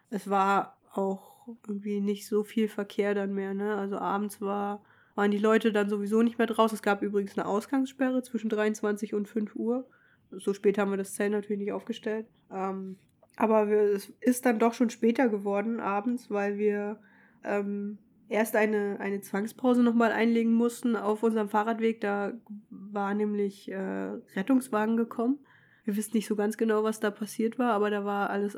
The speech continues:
d-, der Weg war abgesperrt und, ähm, äh, ja, es war halt ein Krankenwagen da, der jemanden abtransportiert hat.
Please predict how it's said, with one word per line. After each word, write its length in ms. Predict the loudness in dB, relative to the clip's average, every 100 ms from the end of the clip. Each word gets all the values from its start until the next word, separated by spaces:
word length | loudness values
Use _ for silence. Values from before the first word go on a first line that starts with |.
| -10
d-, 220 | -12 -10
der 240 | -4 0 2
Weg 200 | 0 2
war 100 | 2
abgesperrt 720 | 2 0 -4 -2 -2 -2 -2
und, 280 | -4 -4 -4
ähm, 420 | -4 -4 -6 -8 -14 _ _ -18
äh, 340 | -18 -14 -4 -2
ja, 200 | 0 -2
es 180 | -4
war 120 | -4 -2
halt 180 | -2 -6
ein 60 |
Krankenwagen 680 | -8 -6 -4 -6 -6 -6 -6
da, 200 | -6 -4
der 260 | -4 -6 -4
jemanden 380 | -2 0 0 0
abtransportiert 880 | -2 -2 -4 -4 -4 -4 -2 -2
hat. 200 | -2 -6